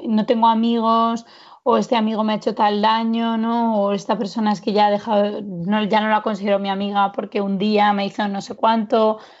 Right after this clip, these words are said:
sea, y también entra un poco en cómo uno también, eh, hace como un autoexamen también de, de esa amistad, o que el otro a lo mejor no ha, no ha, que,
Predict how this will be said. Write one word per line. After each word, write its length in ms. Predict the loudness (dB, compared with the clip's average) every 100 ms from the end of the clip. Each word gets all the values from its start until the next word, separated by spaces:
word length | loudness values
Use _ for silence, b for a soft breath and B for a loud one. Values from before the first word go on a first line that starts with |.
| B
sea, 140 | -8 -4
y 60 |
también 260 | -2 -2 -2
entra 240 | -2 -2
un 80 | -2
poco 240 | -2 -2
en 140 | -2 0
cómo 680 | 0 0 0 2 0 -2 _
uno 340 | 0 2 2 0
también, 580 | 0 2 2 2 0 B B B B _ _ -18 -2
eh, 420 | 0 2 2 0 -2
hace 280 | -2 -2
como 200 | 0 0
un 120 | 0 0
autoexamen 800 | 0 0 -4 0 2 2 0 -2
también 440 | -2 0 0 2
de, 220 | 2 0
de 100 | 0
esa 180 | 0 2
amistad, 360 | 0 0 0 0
o 100 | 2
que 100 | 0
el 100 | 0
otro 240 | 2 2
a 20 |
lo 100 | 2
mejor 520 | 0 -2 0 0 0 -6 B B B B -2
no 460 | 2 4 4 2
ha, 320 | 2 0 -2 -2
no 260 | 0 2 2
ha, 280 | 2 0
que, 220 | 0 -4